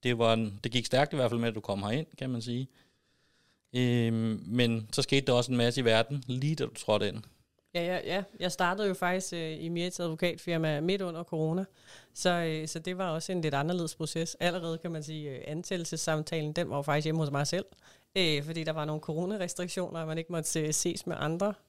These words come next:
Speaker 2: Øh, og det var en meget hurtig proces. Øh, du og jeg havde talt sammen i et tidligere anledning. Øh, så ja, det var et mærkeligt tidspunkt at starte,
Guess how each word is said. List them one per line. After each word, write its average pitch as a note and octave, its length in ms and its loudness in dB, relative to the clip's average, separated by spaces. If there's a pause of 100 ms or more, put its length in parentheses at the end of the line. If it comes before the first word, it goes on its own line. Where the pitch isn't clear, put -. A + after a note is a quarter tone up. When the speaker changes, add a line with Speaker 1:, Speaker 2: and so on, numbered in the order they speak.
Speaker 2:
Øh, D#3 280 0
og D3+ 120 -8
det D#3 100 -8
var D3 160 -6
en G#2+ 120 -8
meget C#3 260 -2
hurtig E3+ 300 -4
proces. - 560 -4
Øh, C3+ 300 -2
du D3+ 80 -2
og D#3 60 2
jeg C#3+ 120 0
havde C#3+ 160 -8
talt - 260 -10
sammen D2+ 320 -6
i B2 100 -6
et - 80 -12
tidligere F#3+ 380 0
anledning. E3 460 -6 (500)
Øh, D#3 300 2 (140)
så - 140 -4
ja, E3+ 220 -2 (440)
det F#3 100 4
var G3 100 2
et D#3 100 0
mærkeligt D#3 440 -4
tidspunkt G3+ 560 -4
at D#3+ 80 -2
starte, E3 520 0